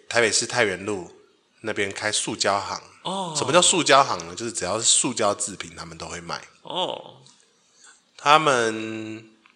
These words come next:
Speaker 1: 遇到一个很大的困难，是他们家族也是一样是大稻埕的一个有名的家族。
Speaker 2: 哦。
Speaker 1: 白家嘛。
Speaker 2: 嗯。
Speaker 1: 就是希望他离开。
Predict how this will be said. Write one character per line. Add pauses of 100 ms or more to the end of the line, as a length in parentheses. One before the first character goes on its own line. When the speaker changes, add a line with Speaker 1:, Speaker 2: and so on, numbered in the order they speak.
(160)
Speaker 1:
遇
到
一
个
很
大
的
困
难， (1120)
是
他
们
家
族 (400)
也
是
一
样
是
大
稻
埕
的
一
个
有
名
的
家
族。 (180)
Speaker 2:
哦。
Speaker 1:
白
家
嘛。 (120)
Speaker 2:
嗯。 (2250)
Speaker 1:
就
是
希
望
他
离
开。